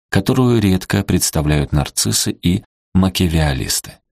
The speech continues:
Поскольку психопатам неведом страх грядущих неприятностей, и они сохраняют ледяное спокойствие даже в самых напряженных обстоятельствах,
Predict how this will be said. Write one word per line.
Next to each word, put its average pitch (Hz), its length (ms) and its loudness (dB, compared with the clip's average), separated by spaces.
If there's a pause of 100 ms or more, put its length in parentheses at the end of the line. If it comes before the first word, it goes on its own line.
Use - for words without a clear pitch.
(420)
Поскольку 107 500 0
психопатам 92 680 0
неведом 82 480 2
страх - 480 -2
грядущих 78 640 0
неприятностей, 85 880 0 (300)
и 90 80 2
они 95 240 4
сохраняют 85 680 0
ледяное 90 540 2
спокойствие 76 760 -2
даже 73 300 0
в - 80 -4
самых 73 440 -2
напряженных 73 640 0
обстоятельствах, - 840 -2